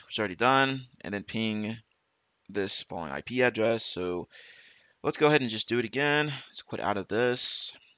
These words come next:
clear all this out, and paste this in there. It says, "How many ping replies did you get back?" And it should be ten. You send over ten, um, echoes, right?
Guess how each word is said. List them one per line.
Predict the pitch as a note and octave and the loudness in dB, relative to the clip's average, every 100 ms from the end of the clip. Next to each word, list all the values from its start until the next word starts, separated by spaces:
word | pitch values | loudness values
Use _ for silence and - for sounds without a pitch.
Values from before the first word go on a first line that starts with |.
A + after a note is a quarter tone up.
| - | -10
clear | D#2+ | -8
all | C#2+ | -6
this | - - | -8 -4
out, | A#2 A2+ - - - - - - _ _ - | -2 -2 -4 -8 -8 -14 -20 -20 _ _ -12
and | F2 E2+ D#2+ D#2 D#2+ A2 - _ - | -8 -8 -8 -8 -10 -12 -20 _ -18
paste | - - | -14 -12
this | - | -12
in | - B2+ | -10 -8
there. | B2 A#2+ | -4 -4
It | A#2+ A#2+ _ _ _ _ _ _ _ _ _ _ _ _ _ | -4 -8 _ _ _ _ _ _ _ _ _ _ _ _ _
says, | C3 | -8
"How | - F3+ | 2 2
many | F3 E3+ | 2 -2
ping | - D#3 | -2 -4
replies | C#3+ - C3 B2 F#2 E2+ F#2 - - _ - | -4 2 4 6 6 2 -2 -6 -8 _ -14
did | G#2 | -6
you | A2 | -2
get | A#2 | 0
back?" | A#2 G2+ - - - A2+ _ _ _ _ _ _ _ _ _ _ _ _ _ _ _ - | 0 -2 -8 -18 -18 -20 _ _ _ _ _ _ _ _ _ _ _ _ _ _ _ -4
And | A2 | -2
it | G2 | -2
should | - G#2+ | -4 -6
be | A2 | -8
ten. | C3 B2 D#2+ D#2 G#2+ _ | -4 -6 -6 -10 -16 _
You | A#2+ | -12
send | G#2 A2 | -8 -6
over | G2 G2 | -4 -6
ten, | F#2 A2+ G#2 G2 - _ _ _ _ _ _ | -6 -6 -6 -6 -12 _ _ _ _ _ _
um, | - F2+ - | -10 -8 -4
echoes, | A2+ C#2+ C#2 E2 | -6 -6 -8 -6
right? | F2+ F#2+ | -6 -6